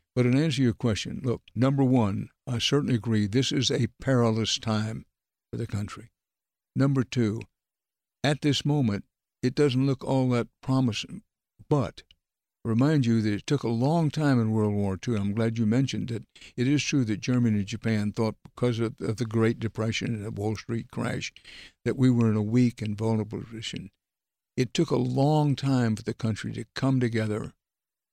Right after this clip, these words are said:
for what we accomplished in World War Two, a great two-ocean war, which nobody thought we could win, uh, nobody except ourselves.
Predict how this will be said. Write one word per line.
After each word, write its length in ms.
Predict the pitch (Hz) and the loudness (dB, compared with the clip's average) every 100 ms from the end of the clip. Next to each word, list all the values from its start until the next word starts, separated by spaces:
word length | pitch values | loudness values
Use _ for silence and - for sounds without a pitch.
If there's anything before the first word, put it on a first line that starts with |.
| _ _ _ - | _ _ _ -4
for 80 | |
what 180 | 101 123 | 0 0
we 140 | 107 110 | 0 -4
accomplished 500 | - 113 104 107 110 | -2 -2 -2 -4 -6
in 140 | 101 | -2
World 200 | 104 101 | -2 0
War 180 | 101 98 | -2 -4
Two, 240 | - 104 110 | -4 -4 -4
a 60 | |
great 320 | 104 107 107 - - | -4 -2 -2 -4 -4
two-ocean 640 | 120 110 107 104 104 101 | 0 0 0 -2 -4 -2
war, 320 | 107 104 104 | 0 0 -2
which 300 | 98 110 - | -4 -6 -2
nobody 320 | 120 110 104 | 0 0 -2
thought 260 | 101 107 - | -2 -6 -6
we 120 | 113 | -8
could 180 | - - | -8 -8
win, 300 | 113 110 104 - _ _ _ _ _ _ _ _ - | -6 -6 -6 -12 _ _ _ _ _ _ _ _ -12
uh, 220 | 123 - | -8 -4
nobody 380 | 117 117 110 104 | 0 2 2 0
except 340 | 95 113 110 | 0 -4 -4
ourselves. 640 | - - - - 87 95 | -6 -8 -6 -6 -6 -10